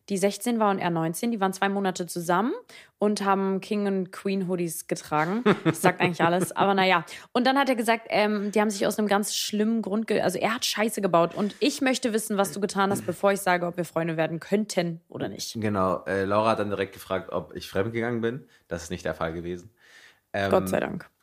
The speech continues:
Speaker 2: der, also guck mal, ich erkl-, ich erzähle jetzt erstmal. Lass uns das Ganze mal langsam angehen.
Speaker 1: <laughs>
Speaker 2: Wir sind zusammengekommen, sehr überstürzt. Hab ich
Speaker 1: Mhm.
Speaker 2: dir erzählt in der letzten Folge. Hört ihr
Speaker 1: Mhm.
Speaker 2: euch an, falls ihr es noch nicht gemacht habt. Die war echt gut.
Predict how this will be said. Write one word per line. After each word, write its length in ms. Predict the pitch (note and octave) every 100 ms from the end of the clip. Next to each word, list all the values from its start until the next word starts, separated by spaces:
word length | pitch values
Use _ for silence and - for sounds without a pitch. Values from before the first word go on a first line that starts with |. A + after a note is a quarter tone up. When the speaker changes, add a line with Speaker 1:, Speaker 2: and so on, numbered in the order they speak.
| _ _
Speaker 2:
der, 340 | F#2 - A#2 -
also 220 | A2+ G2+
guck 100 | E2+
mal, 140 | F#2+
ich 80 | E2+
erkl-, 220 | G2+ - G2
ich 160 | G2
erzähle 260 | G2 - F2
jetzt 120 | -
erstmal. 360 | E2 - D#2+ - _ _ _ _ _ _ _ _ - - _ _
Lass 160 | G#2 G#2
uns 80 | G#2
das 120 | -
Ganze 220 | G2+ F#2 F#2
mal 100 | E2
langsam 340 | E2+ E2+ D#2
angehen. 320 | C#2 D2 - D3 - F#4+ -
Speaker 1:
<laughs> 340 | - - F4+
Speaker 2:
Wir 80 | A2
sind 140 | C#3
zusammengekommen, 640 | C3 A#2+ C#3 D#3 - C#3+ B2
sehr 200 | G2+ G2+
überstürzt. 720 | F2+ F#2+ F#2 D2+ - - - _ -
Hab 100 | G#3
ich 40 | G3
Speaker 1:
Mhm. 40 |
Speaker 2:
dir 100 | A3
erzählt 500 | D#2+ E2+ - A#2+ B2
in 120 | G#2+
der 100 | F#2
letzten 300 | F2+ F2+ -
Folge. 340 | - G#2+ A2+ G#2+
Hört 140 | G#2
ihr 60 | G2+
Speaker 1:
Mhm. 40 |
Speaker 2:
euch 160 | A2 F2
an, 100 | F#2+
falls 180 | F#2 F2
ihr 20 |
es 100 | E2
noch 60 | F2+
nicht 180 | F#2
gemacht 240 | - F2 E2+
habt. 140 | E2
Die 60 | E2+
war 140 | D#2+
echt 180 | - -
gut. 320 | F2 E2+ -